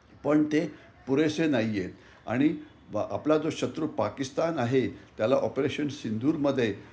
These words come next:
मदत केली होती चीनने, ज्याने त्यांचे सगळे सॅटेलाइट्स भारतावरती लक्ष ठेवण्याकरता भारताच्या दिशेने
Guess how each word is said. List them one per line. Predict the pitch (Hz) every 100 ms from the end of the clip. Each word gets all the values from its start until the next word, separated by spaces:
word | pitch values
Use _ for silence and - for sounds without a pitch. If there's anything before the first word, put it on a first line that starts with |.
| - -
मदत | 104 113 156 -
केली | 139 139 131
होती | 135 131 131
चीनने, | - - 156 147 127 98 - - -
ज्याने | 113 131
त्यांचे | 139 131 127 139
सगळे | 131 110 170 170
सॅटेलाइट्स | - 117 135 131 127 127 - - -
भारतावरती | - 107 107 139 151 143 127 143 120
लक्ष | 117 -
ठेवण्याकरता | 143 127 120 123 120 110 123 156 170 - - -
भारताच्या | 110 107 139 143
दिशेने | 131 117 - 123 139